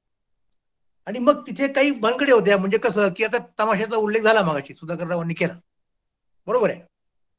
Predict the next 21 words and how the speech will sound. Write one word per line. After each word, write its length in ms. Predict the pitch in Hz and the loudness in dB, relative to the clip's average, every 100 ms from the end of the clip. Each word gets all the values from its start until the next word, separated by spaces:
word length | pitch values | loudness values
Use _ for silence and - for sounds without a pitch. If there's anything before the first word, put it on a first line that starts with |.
| _ _ _ _ _ _ _ _ _ - | _ _ _ _ _ _ _ _ _ -8
पण 180 | 220 214 | -6 -2
त्या 160 | 226 | -2
काळात 240 | 233 233 254 214 | 0 0 0 -2
तमाशावरती 500 | 214 175 170 240 233 | -4 -2 -2 -2 -2
बंदी 300 | 196 214 277 | -2 0 2
आणली 200 | 247 214 | 2 2
होती, 160 | 196 | 2
हे 80 | 202 | 0
किती 200 | 202 214 | -2 -2
लोकांना 280 | 240 220 208 | -2 -2 -2
माहितीये? 400 | 190 151 147 135 - _ _ _ _ _ _ _ | -4 -2 -4 -6 -12 _ _ _ _ _ _ _
मोरारजी 400 | 151 185 220 247 | -6 -4 -2 -2
देसाई 280 | 233 196 226 | -2 2 2
हे 120 | 226 | 0
फार 220 | - 220 | -2 -4
स्वतःला 280 | 185 185 233 | -4 -6 -6
Puritan 500 | - 196 226 233 254 | -6 -8 -4 0 2
मानायचे, 340 | 196 165 139 | 4 2 0
म्हणजे 220 | 147 151 180 | -4 -4 -2
दारूबंदीच्या 640 | 160 156 180 185 190 185 | 0 0 -2 -4 -4 -4
बाबतीत 240 | 180 185 | -6 -8